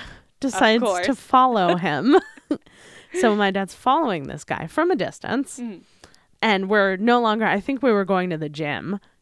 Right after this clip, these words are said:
Speaker 1: And he's like, "We're no longer going to the gym. We are <laughs> following this guy to see where he's going." So <sighs> we go out, we follow him,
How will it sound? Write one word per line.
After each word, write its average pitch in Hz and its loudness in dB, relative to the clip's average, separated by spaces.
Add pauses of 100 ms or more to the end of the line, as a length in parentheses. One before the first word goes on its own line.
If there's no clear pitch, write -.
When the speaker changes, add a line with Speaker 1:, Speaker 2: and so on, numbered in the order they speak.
Speaker 1:
And 190 -6
he's 185 -4
like, 139 -4
"We're 190 0
no 214 4
longer 240 2
going 196 2
to 185 0
the 339 2
gym. 233 4
We 170 -2
are 170 -4
<laughs> - -4
following 175 0
this 113 -10
guy 147 -2
to 175 -8
see 185 -2
where 160 -4
he's 170 -10
going." 131 -6 (1000)
So 196 2 (360)
<sighs> - -20
we 190 -8
go 190 -4
out, 151 -4 (380)
we 170 -10
follow 147 -8
him, 143 -8